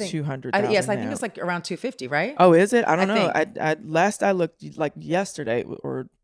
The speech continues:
Speaker 2: it was, like, one eighty. So
Speaker 1: Yeah.
Speaker 2: it's probably, let me see if I can
Speaker 1: Over
Speaker 2: get into
Speaker 1: two hundred.
Speaker 2: it.
Speaker 1: But,
Speaker 2: Yeah.
Speaker 1: like, that's amazing because, you know, the, the reality of it is we still want the boys to go to,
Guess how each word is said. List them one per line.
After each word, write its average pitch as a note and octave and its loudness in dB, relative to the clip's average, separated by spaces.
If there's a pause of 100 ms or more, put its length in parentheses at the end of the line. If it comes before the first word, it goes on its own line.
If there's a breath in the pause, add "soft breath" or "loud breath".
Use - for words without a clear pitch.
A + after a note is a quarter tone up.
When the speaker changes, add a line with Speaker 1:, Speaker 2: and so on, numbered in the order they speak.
Speaker 2:
it C#3+ -8
was, - -12
like, C3 -8
one C#3+ -6
eighty. C#3 -4
So B2+ -6
Speaker 1:
Yeah. D3 -2
Speaker 2:
it's - -14
probably, G#3 -4
let G3 -10
me C4+ -10
see - -16
if E3 -14
I C#3 -14
can D3 -4
Speaker 1:
Over C3+ -6
Speaker 2:
get - -
into - -10
Speaker 1:
two D3 -6
hundred. C3+ -6
Speaker 2:
it. B2+ -14 (360 loud breath)
Speaker 1:
But, F#3+ 2
Speaker 2:
Yeah. C#3+ -8 (220)
Speaker 1:
like, F3 2 (240)
that's F#3+ -2
amazing C3+ -4
because, E3+ -2 (580)
you A3+ -4
know, F#3 0
the, E3+ -2
the E3+ -8
reality G#3 2
of E3+ -2
it D#3+ -2
is D3+ -4
we C#3+ -10
still F3 -2
want G3+ -2
the G3 -4
boys F#3+ 0
to F#3+ -4
go F#3 4
to, F#3+ 2